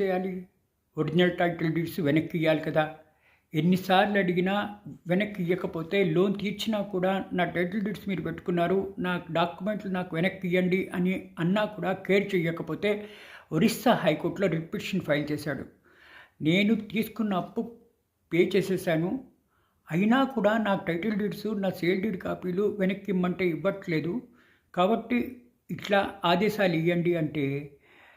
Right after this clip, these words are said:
జస్టిస్ ఎస్కే పాణిగ్రహి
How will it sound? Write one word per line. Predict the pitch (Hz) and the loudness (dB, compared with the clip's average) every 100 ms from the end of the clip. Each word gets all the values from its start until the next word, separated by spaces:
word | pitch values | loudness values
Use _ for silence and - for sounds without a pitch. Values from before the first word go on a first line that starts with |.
| _ _ _ _ - | _ _ _ _ -4
జస్టిస్ | 151 - 190 180 - - _ - | -4 0 0 0 -2 -16 _ -4
ఎస్కే | 165 - - 214 208 - | -4 -4 -2 -2 -2 0
పాణిగ్రహి | 160 180 208 170 180 147 147 - | 4 4 4 2 2 2 -2 -4